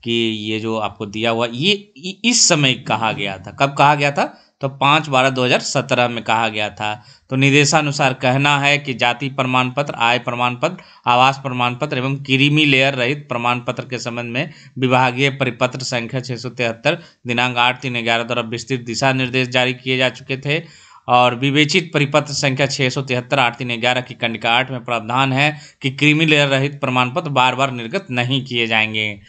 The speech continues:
पूर्व निर्गत प्रमाण पत्र स्थिति में क्रीमी लेयर नहीं, लेयर अगर नहीं है तो स्वयं शपथ पत्र है जो कि आवेदक तो मान्य होगा। विदित हो कि भारत सरकार है जो कि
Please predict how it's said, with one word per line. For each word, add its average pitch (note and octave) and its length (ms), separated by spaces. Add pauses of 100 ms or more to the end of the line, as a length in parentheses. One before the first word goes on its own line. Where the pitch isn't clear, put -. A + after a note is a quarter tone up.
(260)
पूर्व E3+ 220
निर्गत D3 400
प्रमाण C3+ 320
पत्र C3+ 240
स्थिति C3 280
में E3 160
क्रीमी B2+ 240
लेयर B2+ 180
नहीं, C#3 180 (800)
लेयर B2 220
अगर A#2+ 240
नहीं C3 300
है D3 120
तो D#3+ 140
स्वयं C#3+ 280
शपथ C3+ 220 (100)
पत्र B2 220
है A#2+ 60
जो A#2 100
कि B2 80
आवेदक A#2+ 260 (380)
तो B2+ 60
मान्य C#3+ 320
होगा। D3 200
विदित D3 360
हो D#3+ 80
कि D3 120
भारत C#3 340
सरकार C#3 500
है C3 80
जो B2+ 100
कि E3+ 220